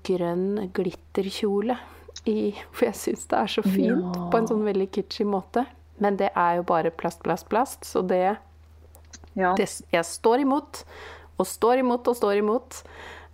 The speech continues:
Speaker 1: Eh, men, men der har jeg en sånn her, hvis jeg finner det brukt, da har jeg lov til å skaffe meg det, selv om
Speaker 2: Mm.
Speaker 1: jeg ikke vil reklamere for plastlurex, men jeg,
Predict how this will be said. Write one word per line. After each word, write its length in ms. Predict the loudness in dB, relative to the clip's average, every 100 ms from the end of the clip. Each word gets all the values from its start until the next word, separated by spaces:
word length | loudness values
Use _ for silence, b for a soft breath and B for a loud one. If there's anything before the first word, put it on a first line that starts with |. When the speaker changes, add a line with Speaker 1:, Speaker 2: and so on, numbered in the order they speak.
| -6
Speaker 1:
Eh, 340 | 0 2 4 4
men, 240 | 2 0 -6 -14 0
men 180 | 0 4
der 180 | 4 6
har 140 | 4
jeg 80 | 4
en 80 | 2
sånn 200 | 2 2
her, 160 | 2 2
hvis 160 | 0
jeg 80 | -2
finner 380 | 0 0 2 2
det 160 | 2 2
brukt, 560 | 0 -2 -10 -14 -16 -14 0
da 160 | 2
har 80 | 4 2
jeg 80 | 2
lov 380 | 2 2 0 -2
til 140 | 0
å 140 | 0 0
skaffe 380 | 0 -2 -2 0
meg 180 | 0 2
det, 300 | 2 0 0
selv 260 | 4 6
om 40 | 6
Speaker 2:
Mm. 120 | 2
Speaker 1:
jeg 100 | -2
ikke 200 | -4 -2
vil 160 | 0 2 2
reklamere 640 | 0 -2 0 0 2 0
for 360 | 0 0 0 -2 -4
plastlurex, 1200 | -2 -2 -4 -6 0 2 4 2 2 2 0 -2 -2
men 140 | 2
jeg, 160 | 2